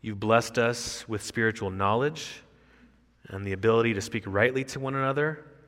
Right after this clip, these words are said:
and to the lost. Even, Father, with blemishes and ways to grow, we've been richly graced by you.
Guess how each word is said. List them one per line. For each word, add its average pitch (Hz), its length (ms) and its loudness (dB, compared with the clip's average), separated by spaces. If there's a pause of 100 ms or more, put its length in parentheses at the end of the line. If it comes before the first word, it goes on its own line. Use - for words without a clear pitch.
(380)
and 110 200 -4
to 120 80 -2
the 107 100 2
lost. 107 600 0 (1800)
Even, 117 420 0
Father, 95 400 0
with 98 260 -4
blemishes 117 840 -2 (720)
and 101 180 -8
ways 113 340 2
to 107 120 -6
grow, 107 540 0 (1000)
we've 110 120 -2
been 101 200 -2
richly 110 440 0
graced 101 480 -2
by 92 120 0
you. 90 360 -6